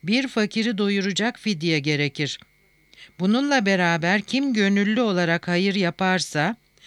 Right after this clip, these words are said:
bu kendisi için daha iyidir. Eğer bilirseniz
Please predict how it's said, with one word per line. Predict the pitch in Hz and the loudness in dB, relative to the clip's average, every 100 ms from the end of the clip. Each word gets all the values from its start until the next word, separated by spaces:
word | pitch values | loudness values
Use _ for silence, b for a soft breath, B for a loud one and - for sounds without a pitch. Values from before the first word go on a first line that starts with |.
| B B | B B
bu | 202 254 | -6 -2
kendisi | 226 208 208 220 269 | 0 2 0 -2 -2
için | 226 - 247 233 | -2 -2 -2 0
daha | 214 214 | 2 2
iyidir. | 170 147 143 139 127 - _ _ _ B B B | 0 0 -2 -4 -6 -10 _ _ _ B B B
Eğer | 180 214 240 233 | 0 2 2 0
bilirseniz | 208 208 262 - 240 185 156 185 - | 0 0 0 0 0 2 0 -2 -6